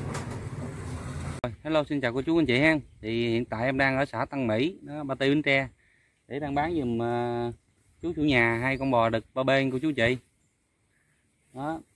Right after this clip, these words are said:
thì cái con bên đây là, ừm, chú nói là đ-, sáu tháng mấy, còn con bên đây thì năm tháng mấy.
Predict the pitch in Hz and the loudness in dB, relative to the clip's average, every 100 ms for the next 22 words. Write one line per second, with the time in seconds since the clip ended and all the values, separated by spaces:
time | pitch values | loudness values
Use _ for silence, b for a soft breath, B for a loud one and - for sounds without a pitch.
0 | - 117 147 147 139 139 135 131 127 117 | -20 -10 -8 -2 0 2 2 0 0 -2
1 | 110 113 117 117 117 117 117 117 117 147 | -2 -2 -2 -2 -2 -4 -6 -8 -6 -4
2 | 170 170 143 120 110 113 113 - 147 175 | -2 -2 0 0 0 0 -2 -2 -2 -2
3 | 165 170 165 139 139 160 202 - _ _ | -2 0 0 2 4 2 0 -10 _ _
4 | 117 110 123 131 131 127 120 120 135 143 | -12 -8 -6 -6 -6 -6 -6 -4 -4 -4
5 | 151 160 | -4 -4